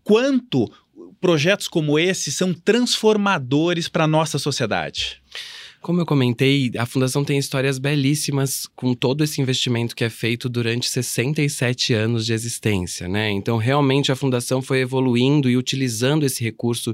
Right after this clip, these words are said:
Speaker 2: de forma consciente, porque a gente diz lá dentro que, obviamente, independente do tamanho do recurso, ele é finito,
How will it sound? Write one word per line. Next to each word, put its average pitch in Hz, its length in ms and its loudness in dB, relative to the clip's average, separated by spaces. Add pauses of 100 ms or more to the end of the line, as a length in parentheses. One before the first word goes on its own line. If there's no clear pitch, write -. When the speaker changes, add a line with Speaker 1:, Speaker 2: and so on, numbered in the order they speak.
(320)
Speaker 2:
de 127 140 0
forma 131 320 0
consciente, 147 760 2
porque - 220 -6
a 107 40 0
gente 110 280 -4
diz 113 220 -2
lá 104 120 0
dentro 104 380 0
que, - 100 -8
obviamente, 107 520 -2
independente 110 640 2
do 117 80 0
tamanho 104 360 2
do 101 100 0
recurso, 101 440 -2
ele 98 80 0
é 104 60 -2
finito, 123 600 0